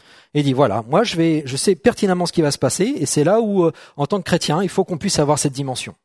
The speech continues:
C'est de se dire, « Voilà, Jésus va me révéler ce qui va se passer après. »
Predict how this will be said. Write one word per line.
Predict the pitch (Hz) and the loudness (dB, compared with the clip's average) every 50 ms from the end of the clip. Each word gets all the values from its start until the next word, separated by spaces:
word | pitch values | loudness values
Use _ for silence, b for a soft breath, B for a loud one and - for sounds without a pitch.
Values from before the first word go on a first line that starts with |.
| _ _ _ _ B B B B B B B B | _ _ _ _ B B B B B B B B
C'est | - - 127 | -8 -6 -2
de | - 151 139 | -2 -2 0
se | - 175 | 2 0
dire, « | 156 131 165 214 277 269 214 | 0 2 0 0 0 2 2
Voilà, | 160 139 107 90 90 _ _ _ _ _ _ _ _ _ _ _ _ _ _ _ _ _ _ _ _ _ - | 2 2 2 0 -6 _ _ _ _ _ _ _ _ _ _ _ _ _ _ _ _ _ _ _ _ _ -6
Jésus | 123 123 175 196 185 240 269 302 302 | 0 0 0 0 0 -2 -2 -2 0
va | 277 160 143 | 0 0 0
me | 139 135 | 0 0
révéler | - 185 160 151 143 139 143 185 220 | 0 2 2 2 2 2 2 2 0
ce | - - | -2 -4
qui | - 151 | -2 -2
va | 131 | -2
se | 127 - | -2 0
passer | - 135 131 - 147 | -2 -2 -2 0 -2
après. » | 123 107 - - 90 80 85 | -2 -4 -6 -10 -16 -16 -16